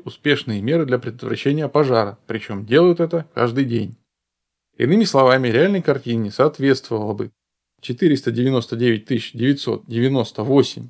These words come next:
квартир умножить на семь дней равно три миллиона четыреста девяносто девять тысяч девятьсот восемьдесят шесть новостных сюжетов о том, что меры успешные и пожар не случился, и два сообщения, когда жители проявили безответственность и пожар случился.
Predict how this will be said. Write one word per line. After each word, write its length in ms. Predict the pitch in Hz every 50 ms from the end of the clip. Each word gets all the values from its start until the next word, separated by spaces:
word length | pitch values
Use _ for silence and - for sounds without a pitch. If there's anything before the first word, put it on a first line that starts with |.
| _ _
квартир 440 | - 117 113 110 107 - 208 226 220
умножить 500 | - 147 147 170 196 190 147 110 107 -
на 80 | 120 117
семь 300 | 117 - - 117 104 104
дней 420 | - 123 135 170 214 220 208 - _ _ _ _ _
равно 580 | - 120 120 113 107 110 123 165 196 208 202 _ _ _ _ _ _ _ _ _ _ _ _ _ _
три 160 | - 135 170 185
миллиона 480 | 147 120 113 113 127 156 170 165 147
четыреста 480 | - - - - 226 202 - - - 120
девяносто 460 | 113 117 117 120 120 113 - - 120
девять 320 | 110 117 110 107 - -
тысяч 400 | - - 214 202 - 180 - - -
девятьсот 580 | - 113 117 131 151 147 - - 170 - -
восемьдесят 560 | 117 123 151 143 - 123 113 107 104 - 104 -
шесть 300 | - - 180 190 - -
новостных 400 | 127 120 120 117 - 127 113 -
сюжетов 480 | - 127 120 127 147 131 - - - -
о 100 | - 123
том, 360 | - - 175 190 180 170 - -
что 200 | - - 117 107
меры 320 | 117 151 190 202 196 -
успешные 600 | - 185 170 - - - 151 127 117 - - 95 95
и 20 |
пожар 340 | 90 - 104 107 135 135 139
не 80 | 143 131
случился, 640 | - - 147 139 - - 139 117 104 - - 113 - _ _ _ _ _ _ _ _
и 160 | - 151 131
два 260 | 110 113 113 143 196 196
сообщения, 580 | 196 196 190 175 - - 190 180 170 165 165 160
когда 300 | - 113 110 117 196 208
жители 300 | 151 160 175 - 151 135
проявили 400 | 135 - - 113 113 131 131 120
безответственность 760 | 113 113 117 101 117 214 214 - 220 208 214 - 175 160 - -
и 100 | - 147
пожар 300 | - 123 117 139 185 190
случился. 600 | - - 139 135 - 131 113 113 - - - 175